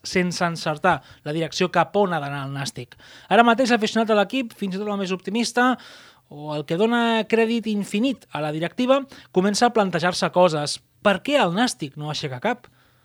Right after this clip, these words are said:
Per què les entrades al nou estadi van baixant a poc a poc? Per què hi comença a haver càntics tímids, de moment, de directiva a dimissió en certs sectors del camp? Alguns podrien fer referència al mite de la caverna de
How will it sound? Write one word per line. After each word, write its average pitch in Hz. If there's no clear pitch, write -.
Per 156
què 170
les 175
entrades 170
al 175
nou 170
estadi 190
van 185
baixant 185
a -
poc 160
a 143
poc? 254
Per 196
què 247
hi -
comença 247
a 220
haver 226
càntics 220
tímids, 180
de 156
moment, 156
de 165
directiva 202
a 185
dimissió 180
en 165
certs 202
sectors 196
del 185
camp? 208
Alguns 185
podrien 190
fer 196
referència 202
al 170
mite 196
de 196
la 185
caverna 180
de 175